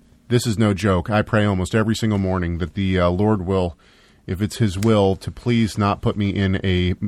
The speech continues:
place of leadership <laughs> in my life,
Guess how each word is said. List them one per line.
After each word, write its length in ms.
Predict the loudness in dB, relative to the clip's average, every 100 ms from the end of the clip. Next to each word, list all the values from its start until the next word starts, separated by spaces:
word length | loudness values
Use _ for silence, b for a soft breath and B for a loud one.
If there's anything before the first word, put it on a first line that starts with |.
| -6
place 380 | 0 2 2 0
of 180 | -2 0
leadership 760 | 2 2 2 2 4 2 2
<laughs> 40 | 2
in 100 | 4
my 180 | 4 2
life, 360 | 2 0 -2